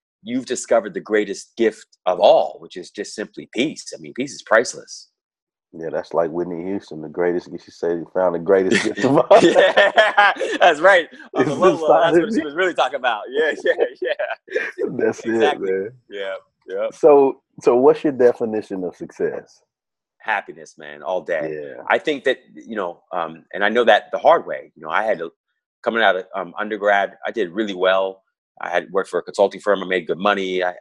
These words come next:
Speaker 1: you know, I had pretty much everything that I thought I wanted or needed. Uh, but I was miserable, man. And I see those, um, people who struggling with the same thing in my private practice, man. I mean, I've got,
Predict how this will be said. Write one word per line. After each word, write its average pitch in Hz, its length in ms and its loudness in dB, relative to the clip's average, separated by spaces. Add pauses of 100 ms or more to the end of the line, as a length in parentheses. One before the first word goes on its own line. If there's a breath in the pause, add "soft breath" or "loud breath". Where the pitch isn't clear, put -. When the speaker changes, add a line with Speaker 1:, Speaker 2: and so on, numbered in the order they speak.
Speaker 1:
you 90 100 -10
know, 82 60 -2
I 87 60 -2
had 92 280 2
pretty 92 160 -6
much - 420 -12 (120)
everything 95 340 -2
that 87 100 4
I 78 80 4
thought 98 340 2 (320)
I 87 60 -8
wanted 85 420 -6
or 80 80 -6
needed. 85 380 -4 (420 soft breath)
Uh, 78 100 -2
but 78 140 -2
I 98 60 6
was 87 180 -4
miserable, 80 400 -4
man. 73 340 -10
And 80 120 -2
I 82 60 4
see 110 220 0
those, 95 400 2
um, 82 280 -6 (280)
people 104 260 -2
who 98 120 -4
struggling 101 280 2
with 92 80 -6
the - 40 -10
same 110 160 2
thing 156 140 2
in 113 40 0
my 107 100 4
private 151 300 2
practice, 202 360 -2
man. 98 160 -4
I - 20 -2
mean, 104 220 -8 (340 soft breath)
I've 107 160 0
got, 104 160 6